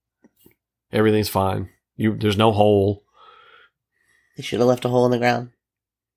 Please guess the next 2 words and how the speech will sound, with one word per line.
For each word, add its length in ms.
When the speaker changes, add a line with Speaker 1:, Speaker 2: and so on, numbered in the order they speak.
Speaker 1:
Anyway. 680
Anyway. 1000